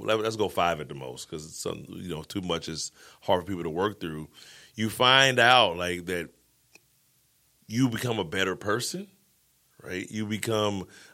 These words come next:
uh, one of the big soft skills that I know I talk to a lot of people about is, uh, time management, and I talk, I call it time budgeting. I like time budgeting,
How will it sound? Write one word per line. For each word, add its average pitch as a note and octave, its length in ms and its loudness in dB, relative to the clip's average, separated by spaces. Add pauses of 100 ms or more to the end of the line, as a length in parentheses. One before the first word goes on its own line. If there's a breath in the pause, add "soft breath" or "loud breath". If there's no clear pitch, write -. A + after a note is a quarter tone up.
uh, G#2+ 40 4
one B2 180 6
of A#2+ 60 2
the A#2 60 4
big A#2+ 240 4
soft G2+ 240 2
skills G2 340 -4 (160)
that F2+ 240 -4 (100)
I F#2 100 2
know F#2 180 0
I F#2 100 2
talk F#2 260 -6
to F#2+ 80 -4
a E2 40 -2
lot F2 120 -2
of G2 60 -4
people G2 140 -4
about F2 300 0
is, E2+ 200 -4
uh, E2+ 280 -4 (380 soft breath)
time G#2 300 4
management, F#2+ 500 0 (360)
and F2 160 -8
I F#2 80 -4
talk, F2+ 320 -4
I F2+ 100 -2
call F#2 220 -2
it F2 100 -4
time F2 320 -4
budgeting. D2+ 460 -8
I D#2 80 -10
like D#2 280 -8 (140)
time D2+ 260 -10
budgeting, B1 480 -14